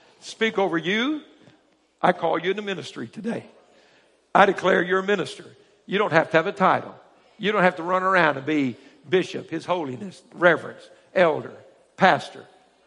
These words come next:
teacher, evangelist, apostle, prophet. You're a minister of reconciliation.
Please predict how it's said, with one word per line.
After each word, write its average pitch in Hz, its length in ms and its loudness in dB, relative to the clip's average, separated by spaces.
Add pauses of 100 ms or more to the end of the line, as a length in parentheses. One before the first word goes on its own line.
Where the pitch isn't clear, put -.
(240)
teacher, 185 440 -2 (280)
evangelist, 175 680 0 (180)
apostle, 156 540 0 (220)
prophet. 151 460 0 (440)
You're 196 200 0
a 156 40 0
minister 185 520 -4
of 127 120 -8
reconciliation. 160 880 -4